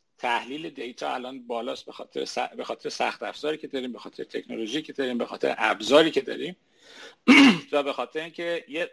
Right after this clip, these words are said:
دلیل دیگه هم اینه که خب یه مقدار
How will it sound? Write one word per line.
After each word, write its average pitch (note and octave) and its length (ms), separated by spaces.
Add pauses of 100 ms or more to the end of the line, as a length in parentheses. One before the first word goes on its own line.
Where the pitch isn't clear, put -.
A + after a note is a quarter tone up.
دلیل D3+ 220
دیگه D3 240
هم D3 100
اینه D3 120
که D3 160
خب C#3+ 220 (1080)
یه D3+ 120
مقدار D3 340